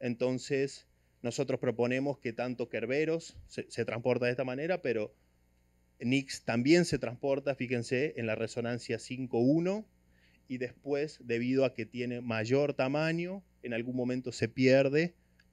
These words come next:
se, se pi-, se baja de la resonancia, pero puede ser recapturado en la cuatro uno. Esto es porque, eh, nos,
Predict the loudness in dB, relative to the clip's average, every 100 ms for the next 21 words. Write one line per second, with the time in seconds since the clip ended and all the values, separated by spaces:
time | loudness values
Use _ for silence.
0 | _ _ _ _ -14 -12 -10 -10 -10 -8
1 | -2 2 4 4 4 4 2 -2 -6 -8
2 | -8 -8 -4 -4 8 8 8 6 2 2
3 | 2 2 2 2 2 2 0 2 0 0
4 | -4 -6 -14 _ _ -20 _ -6 -4 0
5 | 2 2 8 12 12 10 8 4 4 0
6 | _ _ _ _ _ -2 0 0 -4 -4